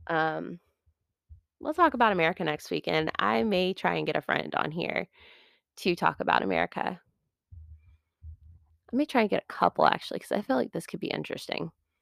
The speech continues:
Let me know if you're interested in that, and tell me about your New Year's, <laughs> New Year's resolutions in the comments. This is getting way too out of hand, so before it gets, we take another left turn.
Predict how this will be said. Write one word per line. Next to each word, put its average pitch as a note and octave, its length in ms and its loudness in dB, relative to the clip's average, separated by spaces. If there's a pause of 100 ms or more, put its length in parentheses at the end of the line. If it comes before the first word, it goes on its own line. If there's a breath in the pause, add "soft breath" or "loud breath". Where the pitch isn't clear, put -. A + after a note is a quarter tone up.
(720)
Let F#4+ 100 0
me A4+ 60 8
know B4 160 8
if A#4+ 60 2
you're G#4+ 100 8
interested D4 360 4
in A#3+ 100 6
that, G3 280 8
and G3 100 0
tell A3+ 120 4
me G3+ 120 4
about G3 180 4
your E3+ 120 0
New D#3+ 80 2
Year's, E3 160 -2
<laughs> E3+ 220 -6
New G#3 120 8
Year's F3 240 2
resolutions F3 640 -2
in G#3 60 -4
the F#3+ 80 -2
comments. - 640 -6
This D4+ 220 -8
is A#3 220 -10
getting G#3 260 -2
way A#3 220 6
too D4 120 2
out C4+ 160 10
of C#4 60 4
hand, D4+ 180 0
so E4 140 0
before F4 260 4
it F4+ 120 2
gets, B3 180 2 (1800 loud breath)
we B3+ 160 6
take A#3+ 220 2
another G3+ 440 8
left F3 240 4
turn. - 180 2